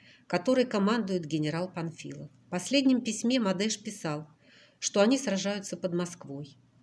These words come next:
Бои идут жестокие и кровопролитные. Теперь Дамили почему-то уверилась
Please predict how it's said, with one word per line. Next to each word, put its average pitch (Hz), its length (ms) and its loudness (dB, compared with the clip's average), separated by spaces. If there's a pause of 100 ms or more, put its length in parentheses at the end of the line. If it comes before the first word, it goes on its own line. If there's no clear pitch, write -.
Бои 196 400 4
идут 165 200 -4
жестокие 214 840 -4 (220)
и 156 80 -6
кровопролитные. 147 1120 -8 (880)
Теперь 262 400 4
Дамили 226 340 2
почему-то 240 540 -2
уверилась 196 680 0